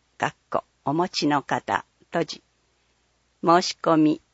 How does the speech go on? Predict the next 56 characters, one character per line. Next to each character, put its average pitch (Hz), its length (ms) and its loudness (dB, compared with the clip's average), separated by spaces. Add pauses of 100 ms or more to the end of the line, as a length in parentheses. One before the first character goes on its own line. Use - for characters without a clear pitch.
(300)
電 214 340 0
話 196 300 2
ま 180 160 4
た 254 200 4
は 143 140 6
来 175 240 4
館 202 280 2
に 175 260 2
て。 - 240 -4 (920)
詳 202 200 6
し - 180 -4
く 170 100 -4
は 151 160 6
こ 175 140 -2
ち 170 200 -2
ら、 165 180 4 (140)
キ 240 160 0
ュ 254 60 4
ー 240 120 6
ア - 20 6
ー 220 40 6
ル 220 120 -4
コ 214 200 2
ー 185 60 4
ド 143 140 4
が 143 140 4
あ 151 60 4
り 151 140 0
ま 147 180 2
す。 - 220 -12 (100)
ご 165 180 2
利 202 160 -2
用 190 220 2
く - 140 -8
だ 156 160 0
さ - 260 -2
い。 - 80 -10 (1000)
問 180 220 4
い 180 80 4
合 170 100 6
わ 156 160 4
せ、 - 320 -2 (480)
近 247 280 4
藤 240 280 4
技 220 120 -8
研 220 300 0
工 185 320 2
業、 107 300 0 (480)
西 208 280 -2
淀 220 340 4
川 143 420 4
区 180 140 0
民 226 280 2
ホ 175 300 4
ー 110 80 0
ル。 80 200 -16